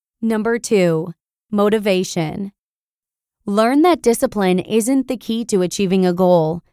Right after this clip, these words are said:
but motivation. How to motivate yourself, different strategies, and how great it feels to achieve a goal. Start them with small, easily achievable goals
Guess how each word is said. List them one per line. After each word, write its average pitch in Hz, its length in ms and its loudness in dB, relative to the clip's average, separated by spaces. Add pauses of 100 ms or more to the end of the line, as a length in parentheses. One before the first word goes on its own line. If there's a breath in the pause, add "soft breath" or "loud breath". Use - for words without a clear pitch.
(140)
but 208 160 2
motivation. 185 1080 0 (420)
How 233 200 -2
to 311 80 -2
motivate 220 500 -2
yourself, 233 600 -6 (220)
different 180 360 -4
strategies, 220 880 -4 (300 soft breath)
and 226 140 0
how 240 260 0
great 220 480 -2
it - 160 -4
feels 185 300 0
to 190 120 -4
achieve 226 440 -4
a 202 80 2
goal. 165 440 -2 (560)
Start - 440 -2
them 320 180 0
with 254 160 -6
small, 196 640 0 (100)
easily 233 480 -4
achievable 208 600 0
goals 165 520 -2